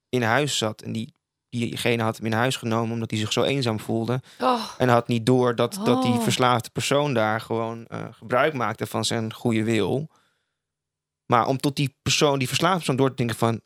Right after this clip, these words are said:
Speaker 1: "Ga alsjeblieft weg, hou
Speaker 2: Ja,
Speaker 1: je mee
Speaker 2: kan je niet
Speaker 1: op."
Speaker 2: maken.
Speaker 1: Je,
Speaker 2: Ja.
Speaker 1: dit kan je niet maken, want degene bij wie je komt... die heeft het amper door. Nou, als je dat, als je niet tot dat beseft, dan is de verslaving zo belangrijk... dan is dat, dat niet voelen en dat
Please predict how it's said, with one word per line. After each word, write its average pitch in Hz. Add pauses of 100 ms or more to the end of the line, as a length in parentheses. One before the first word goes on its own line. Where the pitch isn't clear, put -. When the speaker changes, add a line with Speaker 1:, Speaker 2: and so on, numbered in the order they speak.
(140)
Speaker 1:
"Ga -
alsjeblieft -
weg, 180
hou 143
Speaker 2:
Ja, 135
Speaker 1:
je 113
mee 104
Speaker 2:
kan 104
je -
niet -
Speaker 1:
op." 214
Speaker 2:
maken. 214
Speaker 1:
Je, 131
Speaker 2:
Ja. 208
Speaker 1:
dit 185
kan 156
je 120
niet 117
maken, 147
want 120
degene 123
bij 117
wie 110
je 110
komt... 123 (460)
die 135
heeft 147
het -
amper 117
door. 120 (500)
Nou, 113
als 113
je 120
dat, 135 (140)
als -
je 143
niet 160
tot 131
dat 170
beseft, 156
dan 123
is 123
de -
verslaving 123
zo 120
belangrijk... 135
dan 123
is 123
dat, -
dat -
niet 131
voelen 151
en 110
dat -